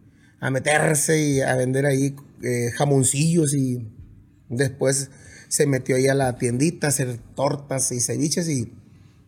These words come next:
y nosotros éramos los ayudantes de mi mamá. Mi hermana y yo, mi, mi hermana mayor y yo y hacíamos ceviche, en las tardes no me... Entonces salíamos de la escuela y nos íbamos, yo, yo en cuanto salía de la escuela me iba por los teleras.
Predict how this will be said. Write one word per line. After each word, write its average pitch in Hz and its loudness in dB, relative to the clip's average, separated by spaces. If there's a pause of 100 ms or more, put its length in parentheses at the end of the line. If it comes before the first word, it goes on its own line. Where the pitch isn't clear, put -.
(380)
y 156 0
nosotros 160 4
éramos 175 4
los 156 0
ayudantes 156 2
de 196 0
mi 156 0
mamá. 135 -4 (480)
Mi 143 2
hermana 139 2
y 143 0
yo, 156 0
mi, 156 -2 (120)
mi 135 -2
hermana 131 0
mayor 135 0 (880)
y 135 -2
yo 139 2
y 131 0
hacíamos 123 -2 (440)
ceviche, 143 0
en 139 2
las 143 -2
tardes 185 2
no 165 2
me... 139 0 (380)
Entonces - 2
salíamos 175 4
de 226 6
la 175 4
escuela 226 4
y 165 2
nos 139 2
íbamos, 160 0 (120)
yo, 160 4
yo 170 2
en 214 -2
cuanto 196 -4
salía 170 0
de 180 0
la - -2
escuela 180 0
me 147 2
iba 143 0
por 131 -4
los 131 -4
teleras. 131 0